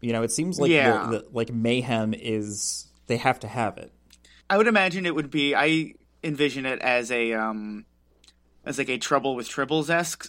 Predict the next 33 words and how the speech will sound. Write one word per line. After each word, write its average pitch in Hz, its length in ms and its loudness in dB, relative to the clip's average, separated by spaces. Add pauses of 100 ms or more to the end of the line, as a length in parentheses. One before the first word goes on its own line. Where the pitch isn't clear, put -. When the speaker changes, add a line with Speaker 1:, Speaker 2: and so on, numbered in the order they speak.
(160)
Speaker 2:
scenario, 208 760 -2 (520)
where, 143 340 6
like, 127 540 2 (440)
you 135 120 -2
know, 107 160 -4 (480)
Gomez 139 480 4
brings 131 440 -2
him, 120 280 -6 (160)
brings 139 240 -2
him 127 120 -4
in 123 200 -2
as, 117 600 -2 (640)
you 156 80 -4
know, 120 140 -2
pets, - 720 -2 (220)
and 170 120 2
maybe, 147 260 2
like, 127 320 0 (380)
Morticia 131 480 -4
or, 120 180 -2
like, 117 160 -4
the 117 80 -8
kids 123 240 -6
are 127 40 -2
like, 123 140 -4
"What's 156 160 -4
with 175 100 -2
this 165 260 -4 (580)
dumb, 143 440 4
like, 131 340 0
uh, 127 460 4
furry, 123 640 -2
uh, 117 360 -2